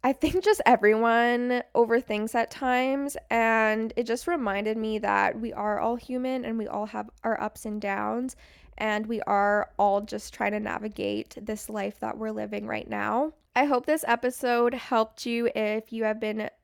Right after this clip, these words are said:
overthinking or feeling the same way that I have been feeling and that I described in this episode.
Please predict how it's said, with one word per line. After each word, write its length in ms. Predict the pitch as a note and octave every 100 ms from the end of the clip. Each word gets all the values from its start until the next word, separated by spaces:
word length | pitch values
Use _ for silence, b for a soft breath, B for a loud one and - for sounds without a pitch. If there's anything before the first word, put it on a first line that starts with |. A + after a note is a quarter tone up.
| _ A#3+
overthinking 840 | A#3+ B3 - G#3+ A3 G#3+ G#3+ G#3+
or 120 | A3+
feeling 320 | A3+ G#3+ G#3+
the 80 | G#3+
same 320 | A3 G#3 G#3
way 460 | G#3 G#3 G#3 G#3 A3 b b b
that 180 | G#3+ G#3+
I 220 | - G3+ G#3
have 260 | A3 G#3
been 160 | G#3+ G#3+
feeling 640 | - G#3+ G3+ G3+ G3+ G3+
and 100 | G3+
that 200 | G3 -
I 100 | G3+
described 580 | G3+ G3+ - G3+ G3+ G3+
in 100 | G#3
this 160 | G#3 -
episode. 640 | G#3 G#3+ G#3+ A3 G#3+ A3